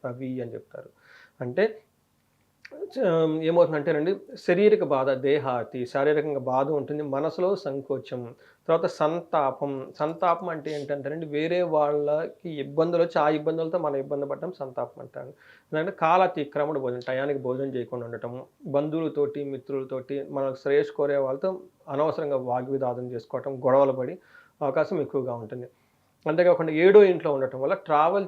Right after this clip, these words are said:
చేసేటప్పుడు యాక్సిడెంట్లు అయ్యే అవకాశం ఎక్కువగా ఉంటుంది. భార్యకు సంబంధించి హెల్త్ విషయాలు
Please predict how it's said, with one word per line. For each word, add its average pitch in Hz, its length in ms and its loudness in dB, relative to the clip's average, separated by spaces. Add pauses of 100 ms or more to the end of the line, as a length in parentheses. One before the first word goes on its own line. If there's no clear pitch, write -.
చేసేటప్పుడు 147 460 -4
యాక్సిడెంట్లు 135 480 -4
అయ్యే 139 80 0
అవకాశం 127 360 -8
ఎక్కువగా 147 360 -4
ఉంటుంది. 151 280 -2
భార్యకు 156 580 2
సంబంధించి 143 600 -6
హెల్త్ 147 280 -4
విషయాలు 151 400 -4